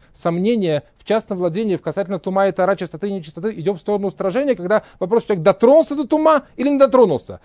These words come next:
Но есть сомнение, вообще был ли он там, где есть тума. В этом вопросе мы идем в сторону облегчения. На первый взгляд то же самое здесь. Вопрос, занесли хамец в дом или не занесли, как и здесь. Зашел ли он в поле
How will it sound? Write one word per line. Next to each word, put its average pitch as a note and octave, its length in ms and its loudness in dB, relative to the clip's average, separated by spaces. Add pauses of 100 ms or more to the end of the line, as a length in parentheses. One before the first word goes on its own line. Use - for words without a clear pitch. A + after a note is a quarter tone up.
(140)
Но D#3 100 0
есть B3 220 0
сомнение, B3+ 300 -2
вообще A#3 240 0
был A#3+ 400 2
ли G4 80 4
он D#4+ 240 4
там, A#3+ 320 2
где F3 200 0
есть G3+ 300 -2
тума. F#3+ 320 0 (200)
В D#3 80 -4
этом G#3+ 200 0
вопросе F#3+ 380 0
мы E3+ 120 -2
идем E3+ 180 -2
в - 40 -14
сторону D#3 440 -2 (200)
облегчения. C3 720 -8 (280)
На A#2 120 -8
первый F3+ 180 -2
взгляд F3+ 180 -4
то G3 80 -6
же F#3 60 -4
самое F3 320 -4
здесь. A#2+ 360 -10 (280)
Вопрос, B2+ 440 -2 (100)
занесли B2 720 -4
хамец F3 460 -4
в G3+ 60 -10
дом C4+ 360 -2
или A3 260 -6
не A#3+ 80 -4
занесли, A#3 540 -6
как D3+ 220 -6
и F3+ 40 0
здесь. E3+ 240 -2 (160)
Зашел D#3+ 600 2
ли C#3 80 2
он D#3+ 160 4
в - 60 -18
поле A#3+ 480 2